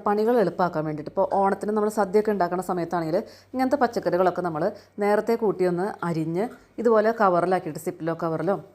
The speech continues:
കവറിലോ ആക്കിയിട്ട് നമ്മൾ ഫ്രിഡ്ജിൻ്റെ അടിയിലത്തെ തട്ടിലോട്ട് വെക്കുകയാണെന്നുണ്ടെങ്കിൽ അതവിടെ നമുക്ക്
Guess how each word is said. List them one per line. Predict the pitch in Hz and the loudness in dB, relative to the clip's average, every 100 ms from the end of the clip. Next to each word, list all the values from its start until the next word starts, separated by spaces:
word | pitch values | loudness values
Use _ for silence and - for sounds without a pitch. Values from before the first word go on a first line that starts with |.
| - | -4
കവറിലോ | 175 170 175 185 | 0 2 4 2
ആക്കിയിട്ട് | 180 156 175 | 2 -4 -2
നമ്മൾ | 170 160 233 - - _ - | -2 -2 -4 -8 -20 _ -8
ഫ്രിഡ്ജിൻ്റെ | 196 175 180 175 - 185 | -6 -2 0 2 2 0
അടിയിലത്തെ | 180 175 170 196 | 2 0 0 -2
തട്ടിലോട്ട് | 175 156 156 190 | -2 -2 0 0
വെക്കുകയാണെന്നുണ്ടെങ്കിൽ | 185 - 180 170 185 156 143 233 - - | -2 -2 0 0 -2 -2 -2 -4 -4 -4
അതവിടെ | 208 202 175 220 - - - 214 | 2 2 2 0 -4 -20 -10 -4
നമുക്ക് | 208 | 0